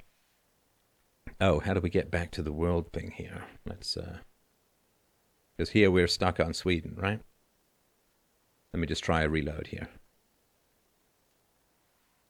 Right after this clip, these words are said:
Can we go back to the beginning? Sorry, I've got this, um, web thing here. Let's, uh, well, let's hide it and show it again. It should cause a refresh. And we'll get back into it.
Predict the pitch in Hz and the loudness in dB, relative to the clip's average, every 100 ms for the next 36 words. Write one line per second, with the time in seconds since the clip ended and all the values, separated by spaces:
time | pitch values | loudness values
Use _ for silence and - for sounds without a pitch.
0 | - 87 73 78 90 87 90 101 - 127 | -4 -2 -2 2 2 4 2 0 -2 -2
1 | 127 - 82 - - - - - _ _ | -2 -2 -6 -8 -18 -20 -20 -20 _ _
2 | _ _ _ _ _ _ _ - 120 85 | _ _ _ _ _ _ _ 4 8 8
3 | 87 87 117 95 87 85 - 82 80 78 | 8 6 6 4 4 0 2 2 2 -6
4 | _ _ _ _ _ - 87 90 90 - | _ _ _ _ _ -12 0 2 2 0
5 | 85 76 82 85 - _ _ _ _ _ | -2 0 0 -2 -6 _ _ _ _ _
6 | _ _ _ _ _ _ _ _ _ _ | _ _ _ _ _ _ _ _ _ _
7 | _ _ - 104 113 - 85 82 78 - | _ _ -6 -2 -2 2 2 4 2 2
8 | 113 120 - 80 78 80 - 85 82 82 | 4 4 4 0 0 -2 0 2 2 0
9 | 80 85 - - 82 82 82 85 - 90 | -2 -2 -8 -6 -4 -2 -2 -2 -2 -4
10 | - - _ _ _ - - _ _ _ | -6 -20 _ _ _ -20 -20 _ _ _
11 | _ _ _ _ _ _ _ _ _ _ | _ _ _ _ _ _ _ _ _ _
12 | _ - 80 82 82 85 80 85 - 98 | _ -8 -2 0 2 2 4 2 4 2
13 | 123 143 | 4 0